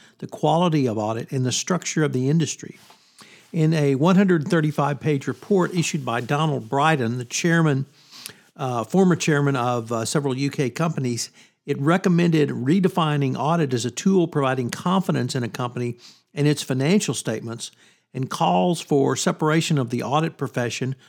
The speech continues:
from the accounting profession. The report came after a series of high-profile corporate collapses in Britain,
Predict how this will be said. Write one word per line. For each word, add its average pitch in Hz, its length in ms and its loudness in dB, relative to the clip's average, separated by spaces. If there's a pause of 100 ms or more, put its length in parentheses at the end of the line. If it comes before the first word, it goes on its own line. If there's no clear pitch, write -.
(160)
from 135 160 -2
the 131 100 0
accounting 160 500 0
profession. - 600 -10 (420)
The 123 60 -10
report 170 560 2
came 147 180 0
after 135 300 -2
a 110 60 -2
series 143 420 0
of 117 80 -6
high-profile 160 720 0
corporate 190 400 -2
collapses 147 580 -2
in 123 140 -2
Britain, 127 340 -4